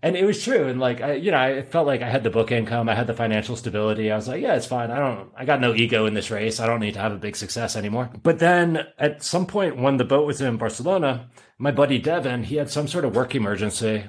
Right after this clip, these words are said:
like, with a project, with something. And I was like, "Yeah, I got free time. I'll help you out." So we spent a week or two and we hustled this deadline together.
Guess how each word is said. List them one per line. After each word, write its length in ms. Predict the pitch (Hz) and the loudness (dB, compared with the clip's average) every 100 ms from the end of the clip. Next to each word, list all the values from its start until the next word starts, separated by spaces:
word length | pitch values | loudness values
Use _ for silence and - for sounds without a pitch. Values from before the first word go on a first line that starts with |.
| - | -6
like, 220 | 117 113 | -4 0
with 160 | 123 113 | 2 2
a 60 | |
project, 580 | 110 117 113 117 113 110 | 2 2 2 2 0 0
with 140 | 104 | -6
something. 380 | - 120 113 107 | -2 -2 0 -2
And 400 | 107 - - _ | -4 -14 -20 _
I 40 | 156 | -8
was 120 | 131 | -4
like, 120 | 151 | -2
"Yeah, 440 | 190 240 196 151 135 | 2 4 4 2 0
I 60 | |
got 180 | 160 123 | 0 0
free 180 | - 151 | 0 -2
time. 280 | 127 151 170 | -2 -4 0
I'll 80 | 131 | 0
help 180 | 143 | 0
you 100 | 120 | -2
out." 300 | 98 120 - - | -2 -4 -6 -12
So 140 | - | -2
we 60 | 160 | 0
spent 200 | - 185 | 4 4
a 40 | |
week 220 | 127 139 151 | 4 4 2
or 60 | |
two 260 | - 123 117 | -2 0 0
and 80 | 113 | 0
we 80 | |
hustled 340 | 104 135 151 107 | -2 -2 -2 -2
this 140 | 107 | -2
deadline 380 | 135 160 123 104 | 0 0 0 -2
together. 460 | 104 101 101 110 | -4 -4 -2 -4